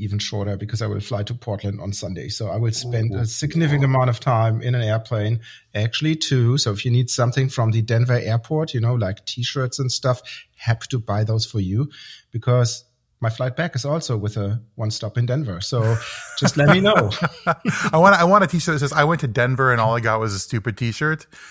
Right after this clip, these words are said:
Speaker 2: Uh, that sounds like a good thing I would like to wear on stream. So everyone, if you're gonna see a What's Your Baseline short in the future, you can tell whether or not Roland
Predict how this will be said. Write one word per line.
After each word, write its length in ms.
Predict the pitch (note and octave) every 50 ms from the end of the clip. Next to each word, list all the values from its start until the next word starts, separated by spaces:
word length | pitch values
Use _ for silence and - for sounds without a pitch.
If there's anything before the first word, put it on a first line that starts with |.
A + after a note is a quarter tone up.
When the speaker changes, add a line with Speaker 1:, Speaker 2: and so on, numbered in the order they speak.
| - - - - -
Speaker 2:
Uh, 280 | C3+ C3 B2 B2 B2+ B2+
that 280 | B2 C#3 C3+ C#3 - -
sounds 280 | - D3+ C#3 C3 B2 B2+
like 120 | B2 G#2
a 60 | A#2+ A2
good 220 | - C#3+ C3+ -
thing 100 | C3+ B2 A#2+
I 100 | A2+ A2
would 160 | A2 A2+ A2+
like 180 | A2+ A2 A2 -
to 120 | - A#2+
wear 380 | G#2 G2+ A2 A2 A2 G#2+ A2 A2+
on 380 | - B2+ C3+ C#3+ D3+ D#3 D#3 C#3+
stream. 540 | - - B2+ A#2+ A2+ A2+ A2+ A2+ A2+ A2+ - - - - - - - - - -
So 240 | - - - C3+ C#3
everyone, 440 | C#3 D3+ E3 F3 F3 F#3 F#3+ F#3 - - - - -
if 120 | - B2 F#2+
you're 120 | C#3+ C#3+
gonna 160 | E3 D#3+ C#3+
see 100 | - - D#3+
a 60 | C#3+
What's 220 | B2+ D3+ D3+ -
Your 80 | D#3+ C3+
Baseline 420 | D3 D3 C#3+ - D#3 C#3+ C#3 B2+
short 340 | B2+ - - E3 D#3+ F3 -
in 100 | D#3 C#3+
the 60 | C3+
future, 360 | - - F3+ F3+ - - A#2 G2
you 160 | G#2 C3 C#3+
can 140 | - E3 -
tell 200 | - E3+ E3+ D#3
whether 200 | D3+ D3+ D#3+ D#3+
or 40 | D3+
not 240 | D#3 D#3 D3+ B2+ B2
Roland 440 | C#3 D#3+ D#3 C#3+ B2 A2+ A2+ A2+